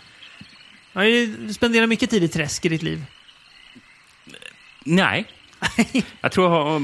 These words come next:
Speaker 2: man, man har väl någon gång i sitt liv trampat ner i kärr.
Speaker 1: <laughs> På sin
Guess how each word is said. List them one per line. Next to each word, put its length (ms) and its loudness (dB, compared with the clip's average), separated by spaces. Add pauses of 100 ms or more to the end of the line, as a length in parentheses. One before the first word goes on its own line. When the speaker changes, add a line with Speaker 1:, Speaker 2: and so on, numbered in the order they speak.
(160)
Speaker 2:
man, 240 0
man 100 2
har 60 2
väl 120 2
någon 200 2
gång 160 4
i 40 2
sitt 160 -8
liv 240 2
trampat 580 -4
ner 200 0
i 80 -2
kärr. 520 -4 (760)
Speaker 1:
<laughs> 80 -10
På 120 2
sin 340 0